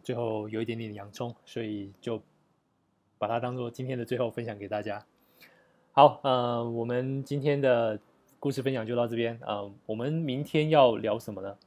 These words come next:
我们明天聊是我现在正在想什么，我现在正在想什么。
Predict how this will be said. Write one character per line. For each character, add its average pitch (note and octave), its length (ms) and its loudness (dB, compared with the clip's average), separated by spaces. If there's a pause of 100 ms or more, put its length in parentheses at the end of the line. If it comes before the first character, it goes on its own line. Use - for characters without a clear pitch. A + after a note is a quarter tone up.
(320)
我 - 60 -8
们 A#2+ 60 -6
明 C3 140 -4
天 D3 160 0
聊 A#2+ 240 4
是 A2+ 420 -2 (300)
我 G2+ 560 0
现 D3 200 0
在 C3+ 120 8
正 C#3+ 200 4
在 C3+ 120 6
想 B2 260 -4
什 B2 160 -2
么， C#3+ 180 -12 (560)
我 G#2 440 -2
现 C3 200 -2
在 A#2+ 160 2
正 B2 140 -6
在 A#2 120 -6
想 G#2+ 220 -10
什 A2+ 160 -6
么。 C3+ 180 -10